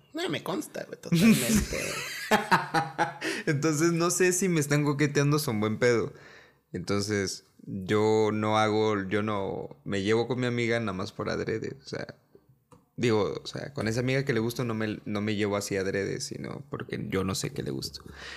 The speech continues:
Speaker 2: Eso es en defensa. A mí me pasa, no sé a, si a ti o a alguien más, ok. Pero sí,
Speaker 1: <laughs>
Speaker 2: la mayoría de las veces
Speaker 1: Sí, güey.
Speaker 2: es solo una
Speaker 1: Porque,
Speaker 2: amiga.
Speaker 1: porque,
Speaker 2: Si hay
Speaker 1: eh, o
Speaker 2: algo.
Speaker 1: sea,
Speaker 2: O
Speaker 1: si hay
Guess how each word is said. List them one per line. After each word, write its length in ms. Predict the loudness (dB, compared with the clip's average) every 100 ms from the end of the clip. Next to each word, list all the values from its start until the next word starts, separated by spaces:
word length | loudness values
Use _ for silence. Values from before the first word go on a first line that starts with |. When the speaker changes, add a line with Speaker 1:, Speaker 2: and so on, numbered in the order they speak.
| 0
Speaker 2:
Eso 180 | 2 2
es 100 | 2
en 100 | 4
defensa. 340 | 4 2 2
A 20 | 2
mí 140 | 2
me 140 | 2
pasa, 260 | 2 2 2
no 100 | 2
sé 180 | 2 2
a, 240 | 2 2 -2
si 160 | -2
a 100 | -4
ti 380 | -2 0 2 0
o 180 | -2 -4
a 40 |
alguien 240 | -4 -6 -8
más, 240 | -10 -10
ok. 220 | -10 -8 -8 -8 -12
Pero 220 | 0 2 4
sí, 220 | 2 0
Speaker 1:
<laughs> 480 | -2 -8 -10 -12 -2
Speaker 2:
la 80 |
mayoría 120 | 2 4
de 40 |
las 140 | 6 4
veces 480 | 4 4 2 -2 -10 _
Speaker 1:
Sí, 200 | -8 -6
güey. 160 | -4 -6 -4
Speaker 2:
es 80 | 2
solo 220 | 4 6
una 80 | 8
Speaker 1:
Porque, 80 | 8
Speaker 2:
amiga. 240 | 6 4 0 -14 _ _ -20 -20 -12
Speaker 1:
porque, 520 | 0 0 2 0 0 0
Speaker 2:
Si 80 | 4
hay 180 | 6 6
Speaker 1:
eh, 40 |
o 20 |
Speaker 2:
algo. 100 | 6
Speaker 1:
sea, 220 | 4 2 6
Speaker 2:
O 60 | 8
Speaker 1:
si 160 | 10
hay 160 | 10 8